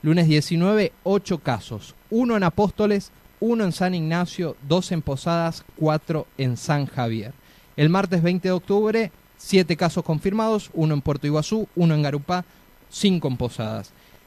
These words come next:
El día miércoles, que es el día que tuvimos los dos decesos en menos de veinticuatro horas, se confirmaron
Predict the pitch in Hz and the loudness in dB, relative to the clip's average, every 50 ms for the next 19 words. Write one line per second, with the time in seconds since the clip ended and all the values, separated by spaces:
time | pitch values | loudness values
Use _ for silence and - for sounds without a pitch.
0 | _ _ - 135 135 143 160 180 180 180 185 196 196 185 - 196 185 190 180 - | _ _ -8 -6 -4 -2 0 0 2 2 2 0 0 -2 -2 -4 -4 -4 -6 -10
1 | - - 147 139 131 139 131 131 147 147 139 147 123 135 139 147 147 147 139 123 | -10 -6 -4 -2 -2 0 0 0 0 -2 -2 -4 -4 -2 0 0 2 2 0 0
2 | 131 127 123 113 131 143 143 139 147 135 - - 165 165 - - 170 156 - - | -2 -2 -4 -2 -2 -2 -2 0 -2 -2 -2 -2 -2 -2 -2 -2 -4 -4 -4 -6
3 | - 135 123 127 139 151 139 127 131 123 123 127 123 - 127 - 147 139 135 143 | -4 -2 0 2 2 2 0 -2 -2 -4 -4 -4 -4 -6 -6 -6 -6 -6 -4 -4
4 | 135 135 147 165 175 180 - - - - - 156 - 156 147 139 - 147 139 151 | -4 -2 -2 -2 -2 -4 -6 -10 -12 -8 -8 -6 -4 -4 -4 -4 -2 -2 -2 0
5 | 165 175 185 180 165 | 0 0 0 -2 -2